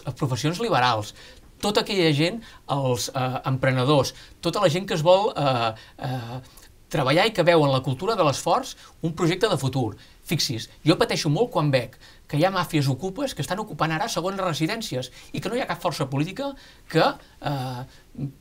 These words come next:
pugui proposar reformes legislatives que garanteixin la propietat privada en aquest país. Una cosa que per nosaltres és sagrada, absolutament sagrada. Com és que això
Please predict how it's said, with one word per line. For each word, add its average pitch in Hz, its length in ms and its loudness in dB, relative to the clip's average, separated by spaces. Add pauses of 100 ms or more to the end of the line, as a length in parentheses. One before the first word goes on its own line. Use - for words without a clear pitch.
pugui 190 220 -4
proposar 139 760 2 (220)
reformes 196 480 0
legislatives 160 720 0 (180)
que 165 100 2
garanteixin 156 480 4
la 269 80 4
propietat 143 380 0
privada 143 260 2
en 127 80 0
aquest 120 160 -4
país. - 280 -2 (200)
Una 226 80 -6
cosa 226 200 2
que - 100 -10
per 170 60 2
nosaltres 202 320 4
és - 40 -8
sagrada, 139 540 -2 (240)
absolutament 240 400 -2
sagrada. 156 400 -2 (240)
Com 269 240 -2
és 151 100 -4
que - 140 -6
això 123 260 -4